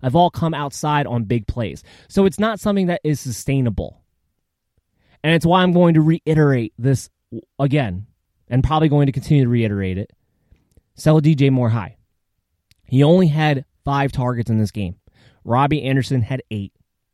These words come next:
Six catches, seventy-four yards. Doesn't have the big impressive day overall, but still was the lead target on the day. D J Moore still only had five targets.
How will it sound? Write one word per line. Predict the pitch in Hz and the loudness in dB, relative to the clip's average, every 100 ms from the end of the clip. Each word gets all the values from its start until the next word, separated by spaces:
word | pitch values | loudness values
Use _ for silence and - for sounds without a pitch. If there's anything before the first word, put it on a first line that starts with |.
| _ | _
Six | - 175 - | -6 -6 -2
catches, | 175 147 | -4 -2
seventy-four | 139 139 131 135 | 0 0 2 0
yards. | 127 113 - - _ _ - | 0 -2 -6 -14 _ _ -2
Doesn't | 180 175 | 0 2
have | 175 151 | 0 0
the | |
big | 135 160 147 | 2 2 2
impressive | 131 127 165 180 156 | -2 -4 -2 -2 -2
day | 131 127 | 0 0
overall, | - 131 123 110 135 170 120 107 - _ | 2 2 2 2 2 4 2 0 -8 _
but | 135 127 | -4 -4
still | - 156 147 143 _ | 0 4 4 0 _
was | 131 127 | -2 0
the | 135 | 0
lead | 131 131 | -2 0
target | 131 123 117 | 0 0 2
on | 113 | 2
the | 110 | 2
day. | 101 101 95 - _ _ - | 0 -2 -4 -6 _ _ -2
D | 135 | 2
J | 131 | 4
Moore | 135 127 | 4 4
still | 117 135 135 | 0 -2 -2
only | 127 123 | -2 0
had | 120 113 - _ - | -2 -4 -8 _ -8
five | 120 110 | -4 -2
targets. | 113 110 98 98 - | -2 -2 -2 -6 -10